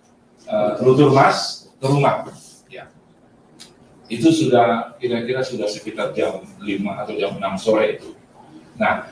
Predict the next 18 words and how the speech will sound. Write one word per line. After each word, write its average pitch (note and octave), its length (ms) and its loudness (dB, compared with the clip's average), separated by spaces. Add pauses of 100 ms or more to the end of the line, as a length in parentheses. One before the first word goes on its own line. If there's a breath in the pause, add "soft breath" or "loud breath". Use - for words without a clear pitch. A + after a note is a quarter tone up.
ketika B3 560 4
beliau F3 320 6
antar C#3 400 2
uang, - 520 -6 (480)
karena C#3 200 2
saya D#3+ 240 2
merasa, - 360 4
"Ah, - 200 2
ini A#2 320 -8 (280)
jalan C#3+ 360 4
keluar D#3+ 280 6
saya - 320 4
untuk G#3+ 320 0
menyelesaikan C#3 560 -2
dengan B2 280 0
bank A2 240 0
ini - 80 -8
sudah - 240 -4